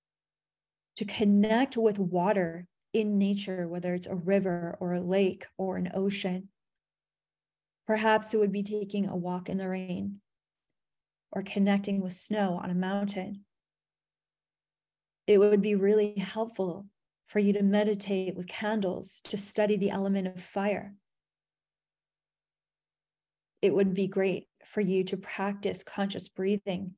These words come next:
as you meditate and to breathe in the richness of the earth's consciousness. Here's why. Everything in our world is attempting to separate you from the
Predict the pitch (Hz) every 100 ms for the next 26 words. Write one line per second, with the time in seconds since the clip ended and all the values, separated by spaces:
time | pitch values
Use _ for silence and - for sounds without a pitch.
0 | _ 185 180 196 196 190 - - 180 180
1 | - _ _ _ _ _ _ _ _ _
2 | _ _ _ _ - 190 180 - 208 180
3 | 196 208 208 202 190 160 202 202 - 202
4 | 196 - 180 190 180 180 180 - - -
5 | - 190 196 196 196 202 214 196 - _
6 | _ _ _ _ - - 269 - 208 196
7 | 190 175 - _ _ _ _ _ _ _
8 | - 226 220 262 269 - 233 220 202 202
9 | 202 - _ _ _ _ _ _ _ _
10 | _ _ _ _ _ _ _ _ _ 202
11 | 202 208 196 190 190 180 180 - _ _
12 | - 202 - 190 - - 214 214 208 190
13 | 185 - 196 190 190 196 - _ _ _
14 | _ _ - - - 226 226 190 180 185
15 | 185 - 196 180